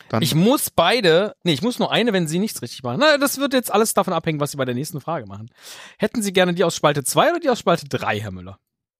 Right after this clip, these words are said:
Speaker 2: Und ich
Speaker 1: Äh,
Speaker 2: befürchte,
Speaker 1: zwei,
Speaker 2: bei Ihnen ist noch ein
Speaker 1: zwei, ne?
Speaker 2: Joker dabei.
Speaker 1: Der
Speaker 2: Aus der zwei.
Speaker 1: Reihenfolge nach. Spalte zwei.
Speaker 2: Gut, das war jetzt kein Joker.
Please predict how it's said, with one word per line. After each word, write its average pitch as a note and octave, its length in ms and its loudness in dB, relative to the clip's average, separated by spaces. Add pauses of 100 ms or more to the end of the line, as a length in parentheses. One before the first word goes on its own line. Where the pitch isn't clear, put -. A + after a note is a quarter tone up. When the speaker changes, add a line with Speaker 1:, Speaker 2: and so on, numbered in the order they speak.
(100)
Speaker 2:
Und E3 100 0
ich B2 100 6
Speaker 1:
Äh, - 20 0
Speaker 2:
befürchte, A#2+ 380 6
Speaker 1:
zwei, - 80 4
Speaker 2:
bei F3 100 4
Ihnen A#2 140 8
ist - 80 2
noch G#3+ 60 4
ein F#3+ 100 4
Speaker 1:
zwei, D#3+ 80 2
ne? G3 40 4
Speaker 2:
Joker D#3+ 180 0
dabei. G#2 280 -6
Speaker 1:
Der A2+ 200 4
Speaker 2:
Aus A2 80 2
der - 120 -6
zwei. A2 60 2
Speaker 1:
Reihenfolge G2 520 2
nach. - 300 -10
Spalte - 400 2
zwei. F#2 480 2 (720)
Speaker 2:
Gut, G#3 200 2
das D#3 160 2
war B3 80 6
jetzt B3 120 0
kein G3+ 260 2
Joker. B2+ 400 -4